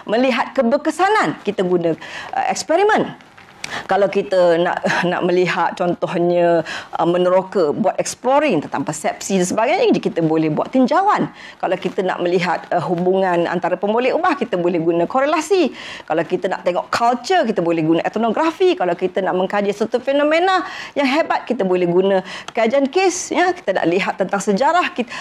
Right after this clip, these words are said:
boleh guna pendekatan sejarah. Kalau kita nak tambah baik amalan, ya, kita guna kajian tindakan. Dan se-, saya lihat secara keseluruhan scholars dalam bidang kajian tindakan ini meletakkan A R di bawah payung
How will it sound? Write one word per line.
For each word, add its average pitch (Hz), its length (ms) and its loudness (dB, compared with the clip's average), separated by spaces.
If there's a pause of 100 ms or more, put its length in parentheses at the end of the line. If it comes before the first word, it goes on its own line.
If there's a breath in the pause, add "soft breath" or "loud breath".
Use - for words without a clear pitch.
(360 loud breath)
boleh 185 240 2
guna 175 480 4
pendekatan 175 560 -2
sejarah. 302 560 2
Kalau 226 160 2
kita 302 480 0
nak 302 320 -2
tambah 285 400 0
baik 269 320 2
amalan, 370 440 4 (680 loud breath)
ya, 285 160 2 (580 loud breath)
kita 214 160 0
guna 190 240 2
kajian 170 320 -2
tindakan. 147 560 -2
Dan 254 320 2
se-, 240 240 -2
saya 285 480 2
lihat 269 400 0
secara 254 480 0
keseluruhan 302 720 0
scholars 254 560 -2
dalam - 320 0
bidang 220 320 2
kajian 196 320 0
tindakan 180 480 0
ini 262 160 2 (240 loud breath)
meletakkan 240 800 0
A 190 400 0
R - 0 - (320 loud breath)
di 175 160 2
bawah 185 400 2
payung 254 400 2